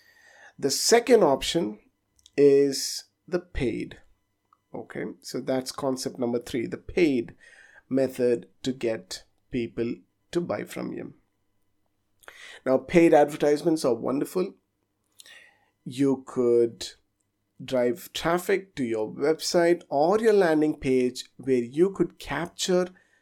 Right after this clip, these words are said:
the name, email address, phone number, and other personal details of your target customer,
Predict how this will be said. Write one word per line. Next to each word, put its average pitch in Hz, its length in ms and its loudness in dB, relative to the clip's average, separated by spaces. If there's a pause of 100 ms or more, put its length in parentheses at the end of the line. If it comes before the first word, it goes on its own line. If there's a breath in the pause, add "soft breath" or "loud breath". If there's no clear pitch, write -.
(220 soft breath)
the 127 120 -2
name, 143 680 0 (140)
email 135 340 4
address, 120 440 -2
phone 131 340 0
number, 117 420 -4 (140)
and 123 120 -8
other 135 160 -4
personal 170 480 -4
details 127 520 -4 (100)
of 202 300 4
your 196 100 6
target 151 500 0
customer, - 460 -6